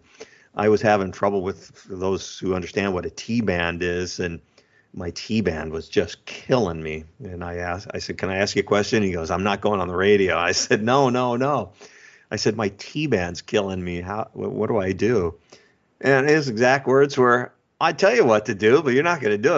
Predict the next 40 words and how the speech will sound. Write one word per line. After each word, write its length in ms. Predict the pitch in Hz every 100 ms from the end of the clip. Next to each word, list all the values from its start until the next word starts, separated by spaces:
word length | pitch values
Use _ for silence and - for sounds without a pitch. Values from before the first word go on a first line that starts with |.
| 127
it 180 | 147 -
'cause 200 | 120 117
it 120 | 110
hurts 260 | 131 160 147
and 60 | 127
you're 100 | 131
a 40 |
pussy." 480 | 135 202 - - - _
<laughs> 720 | 208 - - 202 - - -
Going, 140 | 202 160 147 135 143 147 127
"What 120 | 160
do 120 | 185
I 100 | 170
need 240 | 170 170
to 60 | 156
do?" 160 | 151 180
He 100 | 120
goes, 200 | 107 101
"The 80 | 135
only 140 | 151
thing 140 | 156
you 80 | 151
can 120 | 139 131
do 160 | 156
is 80 | 123
get 160 | 120 139
on 100 | 131
the 80 | 131
foam 320 | - 139 131
roller, 360 | 139 151 95
and 80 | 101
it's 140 | 104 -
gonna 200 | 120 113
hurt, 200 | 143 -
and 60 |
you're 80 | 98
not 220 | 107 120 110
gonna 180 | 101
do 220 | 95 135 110
it." 180 | -